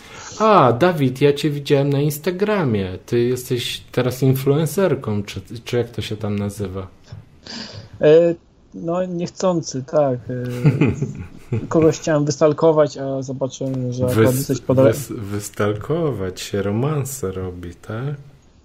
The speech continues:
Speaker 2: No, ale ta osoba jest chyba z, y, po prostu nie, nie ten, nie internetowa, więc, e.
Speaker 1: Hmm.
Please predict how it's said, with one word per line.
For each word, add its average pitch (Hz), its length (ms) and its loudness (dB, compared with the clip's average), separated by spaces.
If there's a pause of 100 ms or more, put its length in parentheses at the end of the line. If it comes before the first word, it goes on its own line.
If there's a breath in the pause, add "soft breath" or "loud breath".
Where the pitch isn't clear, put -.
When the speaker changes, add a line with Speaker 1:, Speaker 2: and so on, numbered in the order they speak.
(160)
Speaker 2:
No, 139 440 -2 (480)
ale 156 440 4
ta 151 140 4
osoba 143 320 0
jest 139 160 -4
chyba 131 380 -2
z, - 260 -8
y, 123 380 -4
po 143 60 -10
prostu 135 300 -4
nie, 123 480 2
nie 120 300 2
ten, 117 260 2 (200)
nie 131 140 6
internetowa, 127 720 4
więc, 117 420 -4
e. - 40 -20
Speaker 1:
Hmm. 110 540 -8